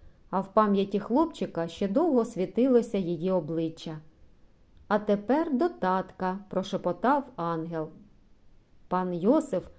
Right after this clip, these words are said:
вертався до свого Сантарену нічним поїздом. Схвильований зустрічю із дружиною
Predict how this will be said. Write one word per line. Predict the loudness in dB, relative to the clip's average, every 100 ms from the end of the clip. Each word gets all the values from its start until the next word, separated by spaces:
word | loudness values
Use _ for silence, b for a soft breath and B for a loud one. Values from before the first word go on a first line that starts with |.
| b b -2
вертався | 0 2 2 2 0 2
до | 2
свого | 4 4 4
Сантарену | 4 4 4 4 2 4 4
нічним | 4 2 0 0 0
поїздом. | 0 0 0 0 -2 -2 -4 -16 -20 -20 -20 -20 -20 -20
Схвильований | -4 2 4 6 6 6 6 4
зустрічю | 4 2 2 -2 0 2
із | 2 2
дружиною | 0 0 2 4 4 4 0